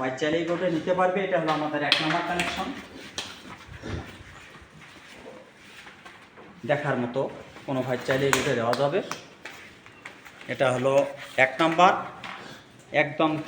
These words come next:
সেই নতুন বয়স দুই দাঁত, আর মাথার খোপটা সেই দেখার মতো, চুটটা মাশাআল্লাহ। আসলে বড় গরু বাস্তবে বোঝা যায় না, বাস্তবে দেখে এলে ভালো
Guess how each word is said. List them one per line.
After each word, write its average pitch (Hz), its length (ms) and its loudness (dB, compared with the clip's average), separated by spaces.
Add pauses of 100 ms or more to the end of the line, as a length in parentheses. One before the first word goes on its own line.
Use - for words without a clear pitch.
(100)
সেই 185 280 8 (1700)
নতুন 156 260 0 (100)
বয়স 147 220 4 (200)
দুই 143 180 0
দাঁত, - 200 0 (180)
আর 135 60 -6 (100)
মাথার 135 280 -6 (100)
খোপটা 160 320 -6 (120)
সেই 151 200 0 (420)
দেখার 131 320 -4
মতো, - 180 -8 (720)
চুটটা 147 320 -4 (120)
মাশাআল্লাহ। 135 460 -2 (960)
আসলে 156 240 -4 (100)
বড় 160 120 8 (100)
গরু 185 180 6 (500)
বাস্তবে 175 360 4 (120)
বোঝা 175 260 6
যায় 185 180 8
না, 208 60 6 (1120)
বাস্তবে 165 360 2 (120)
দেখে 170 260 2
এলে 170 100 4 (100)
ভালো 143 140 4